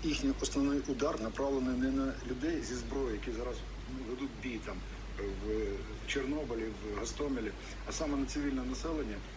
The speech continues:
для того, щоб підірвати оцей тил, який знаходиться за спиною наших військових.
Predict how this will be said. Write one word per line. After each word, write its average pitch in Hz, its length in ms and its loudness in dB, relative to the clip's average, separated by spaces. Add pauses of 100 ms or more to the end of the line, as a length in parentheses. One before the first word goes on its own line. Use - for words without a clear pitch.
(180)
для 127 80 0
того, 151 220 0
щоб 131 180 0 (120)
підірвати 135 640 0 (140)
оцей 127 240 0 (140)
тил, 160 220 2
який 123 280 -2 (120)
знаходиться 117 480 -2 (400)
за 127 80 -4
спиною 147 440 0
наших 120 300 -4
військових. 101 440 -2